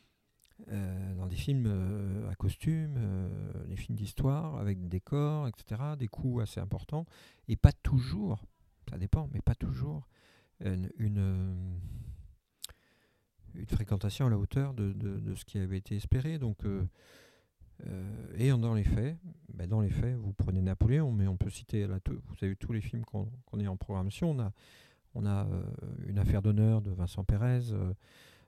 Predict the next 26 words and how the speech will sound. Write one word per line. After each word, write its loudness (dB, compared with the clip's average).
euh, -4
le -4
film 0
de 4
Léa 4
Todorov, 4
euh, 0
Une 2
nouvelle 4
femme. 4
On 0
a, 2
euh, 2
Les 0
Colons, 6
film, 2
euh, 4
chilien, 4
euh, -2
Felipe, 2
euh, 4
Galvez 2
à, 0
à -2
Berlay. 0
Enfin, 0